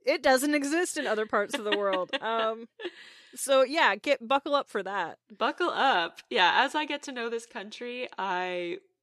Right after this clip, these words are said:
Speaker 2: I want to know this side of it as well. So that stuff, stuff like this has always interested me. I mean, I, I mean, I have a Master of Science degree in psychology and health science, and I've always been enthralled by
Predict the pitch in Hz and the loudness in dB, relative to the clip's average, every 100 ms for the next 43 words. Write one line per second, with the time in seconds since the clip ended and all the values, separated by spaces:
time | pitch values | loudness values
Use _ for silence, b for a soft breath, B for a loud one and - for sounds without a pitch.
0 | _ 190 180 180 208 214 185 180 170 170 | _ -8 -6 -8 -8 -14 -12 -10 -8 -6
1 | 240 - 190 160 180 170 151 - 170 - | -6 -4 -4 -4 -6 -8 -8 -12 -16 -8
2 | 143 151 160 - 170 175 170 - - 202 | -4 -4 -8 -10 -10 -10 -12 -16 -14 -14
3 | _ B B B B B - 285 285 - | _ B B B B B -12 -8 -8 -8
4 | 220 220 185 170 180 165 156 160 - 156 | -10 -10 -4 -4 -4 -8 -12 -14 -12 -14
5 | 151 143 151 156 156 - 185 190 190 214 | -12 -12 -10 -10 -12 -10 -10 -6 -4 -4
6 | 180 185 175 165 160 170 185 175 175 160 | -2 0 0 -2 -6 -6 -10 -10 -10 -12
7 | 156 - 165 160 160 - 165 - 151 156 | -12 -14 -12 -12 -12 -14 -16 -12 -12 -12
8 | - 151 151 151 - _ _ _ 175 165 | -14 -14 -14 -14 -18 _ _ _ -14 -12
9 | - 147 - - 139 139 143 - B B | -14 -14 -16 -14 -12 -12 -14 -18 B B
10 | B 156 160 156 - 170 - - 175 180 | B -10 -10 -10 -8 -8 -4 2 4 2
11 | 160 156 - - _ 165 156 - 156 - | -2 -6 -10 -18 _ -8 -8 -12 -18 -16
12 | 151 139 135 143 - - 143 143 120 | -12 -8 -6 -8 -10 -10 -6 -6 -8